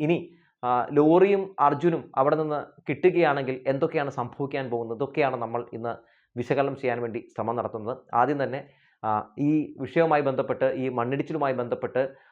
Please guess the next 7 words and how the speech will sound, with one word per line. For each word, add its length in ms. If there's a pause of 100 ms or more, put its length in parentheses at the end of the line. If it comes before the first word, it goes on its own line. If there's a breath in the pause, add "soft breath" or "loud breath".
(100)
ആ 220
ദുരന്തമുഖത്ത് 840
മീൻ 300
പിടിച്ച 260 (360)
രണ്ടേ 600
രണ്ട് 340
പേർ, 280